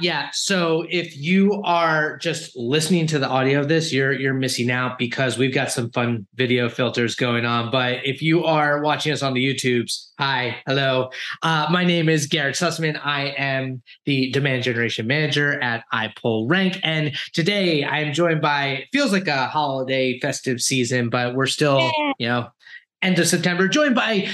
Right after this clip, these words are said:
Speaker 1: B B Raven. B B is the founder of B B Buzz, entrepreneur. She's the link builder. B B the link builder. Uh,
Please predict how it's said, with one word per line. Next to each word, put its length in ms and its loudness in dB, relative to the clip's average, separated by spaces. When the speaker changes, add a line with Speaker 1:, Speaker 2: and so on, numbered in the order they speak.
Speaker 1:
B 160 6
B 100 8
Raven. 540 4
B 180 4
B 340 2
is 560 0
the 160 -2
founder 320 0
of 80 -2
B 120 0
B 120 0
Buzz, 420 0
entrepreneur. 640 0
She's 260 2
the 100 2
link 300 0
builder. 260 0
B 140 2
B 100 4
the 60 2
link 300 2
builder. 420 2
Uh, 380 0